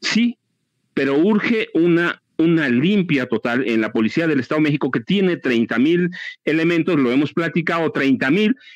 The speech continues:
en un estado de dieciocho millones de habitantes, cuando en el, la Ciudad de México, que tiene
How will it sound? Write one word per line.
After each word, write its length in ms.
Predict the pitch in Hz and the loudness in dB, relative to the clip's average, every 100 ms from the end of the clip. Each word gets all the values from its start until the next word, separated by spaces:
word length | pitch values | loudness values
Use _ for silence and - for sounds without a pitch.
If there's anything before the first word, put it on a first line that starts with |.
| - | -6
en 160 | 135 139 | 0 2
un 160 | 180 180 | 2 2
estado 600 | 147 - 202 185 160 135 | -2 -2 -2 0 2 2
de 420 | 120 110 110 104 - _ _ _ _ _ _ - | 2 2 0 0 -4 _ _ _ _ _ _ -8
dieciocho 680 | 160 113 135 127 160 170 160 | -4 0 -2 0 -2 0 2
millones 380 | 156 156 165 156 | 2 2 0 0
de 80 | 165 | 0
habitantes, 720 | 165 185 160 147 202 220 - - _ | -2 0 0 0 0 -2 -6 -18 _
cuando 260 | - 156 160 | -2 0 2
en 80 | 165 | 2
el, 260 | 156 156 | 2 2
la 120 | 151 156 | 0 0
Ciudad 240 | 170 214 | 0 0
de 80 | 220 | 0
México, 340 | 240 233 196 | 2 0 0
que 120 | 156 139 | -2 0
tiene 480 | 208 240 208 131 | 2 2 0 -4